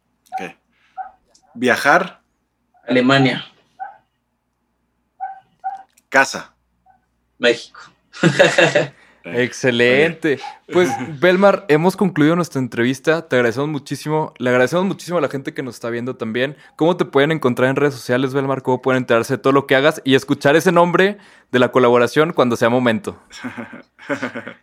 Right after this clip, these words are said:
Speaker 2: Pues mira, en Instagram estamos como Belmar Music M X, igual en Twitter. En Facebook estamos como Belmar Belmar, porque Facebook no nos deja cambiar el nombre. Gracias, Facebook.
Speaker 3: <laughs>
Speaker 2: Eh, Spotify, Apple Music y todas las plataformas de streaming digital estamos como Belmar.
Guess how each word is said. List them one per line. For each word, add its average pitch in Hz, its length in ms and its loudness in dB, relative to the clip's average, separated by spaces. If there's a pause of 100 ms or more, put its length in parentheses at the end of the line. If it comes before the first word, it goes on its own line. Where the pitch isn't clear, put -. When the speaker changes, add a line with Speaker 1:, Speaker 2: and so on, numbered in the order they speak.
(160)
Speaker 2:
Pues 147 140 4
mira, 170 180 8
en 170 60 4
Instagram 220 400 4
estamos 202 280 2
como 156 180 2
Belmar 147 380 6
Music 151 400 2
M 131 260 2
X, - 420 -8
igual 123 240 2
en 123 160 -2
Twitter. 139 420 0 (160)
En 120 260 -4
Facebook 151 300 2
estamos 143 320 2
como 123 160 -4
Belmar 127 380 4
Belmar, 127 400 2
porque - 200 -6
Facebook 143 440 2
no 135 80 0
nos 131 120 -2
deja 123 200 0
cambiar 123 240 -2
el 123 120 -4
nombre. 123 340 -4
Gracias, 123 380 -2
Facebook. 127 300 -4
Speaker 3:
<laughs> 139 800 -4
Speaker 2:
Eh, 147 340 6
Spotify, 160 640 6
Apple 160 200 2
Music 147 300 2
y 135 80 -6
todas 143 180 4
las - 120 2
plataformas 131 600 0
de - 60 -8
streaming 131 300 -4
digital 123 480 0
estamos 120 260 -4
como 117 160 -4
Belmar. 120 420 2